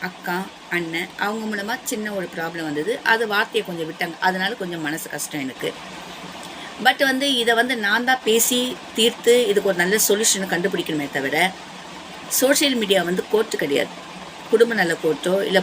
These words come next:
பொது நல கோர்ட்டோ கிடையாது. அங்க கொண்டு வந்து எங்க வீட்டுக்காரர், என் நாத்தனாரால இந்த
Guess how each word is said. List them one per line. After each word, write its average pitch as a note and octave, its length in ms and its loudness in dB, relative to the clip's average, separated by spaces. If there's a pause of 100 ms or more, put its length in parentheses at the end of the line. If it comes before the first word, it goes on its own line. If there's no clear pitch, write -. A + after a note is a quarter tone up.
பொது F#3+ 180 2
நல F3+ 220 0
கோர்ட்டோ D#3 260 -2
கிடையாது. D#3 400 0
அங்க G3 240 0
கொண்டு G#3 280 -2
வந்து F#3 220 0 (560)
எங்க F#3 200 2
வீட்டுக்காரர், F#3 400 4
என் F3 100 0
நாத்தனாரால F3 540 -2
இந்த D#3+ 100 -2